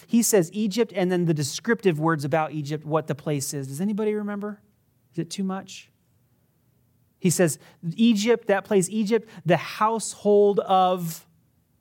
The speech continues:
slavery, bondage." So these people are given over in rebellion, they're given over in sexual immorality, and they are given themselves over to bondage or slavery,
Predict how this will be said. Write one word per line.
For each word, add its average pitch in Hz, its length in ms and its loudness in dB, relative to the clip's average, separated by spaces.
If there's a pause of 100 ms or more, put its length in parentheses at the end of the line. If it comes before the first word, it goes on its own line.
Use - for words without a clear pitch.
(760)
slavery, 185 1000 4 (800)
bondage." 185 1200 2 (360)
So 202 160 6
these 214 180 2
people 214 340 4
are 180 220 4
given 185 240 0
over 165 320 0
in 156 80 2
rebellion, 262 680 2 (180)
they're 175 140 4
given 175 280 2
over 160 260 0
in 151 80 -2
sexual 165 440 -4
immorality, 208 840 0 (200)
and 170 160 4
they 170 80 4
are 156 120 2
given 190 360 2
themselves 190 540 0
over 175 320 -2
to 160 400 0 (180)
bondage 190 720 2
or 165 160 -4
slavery, 185 800 2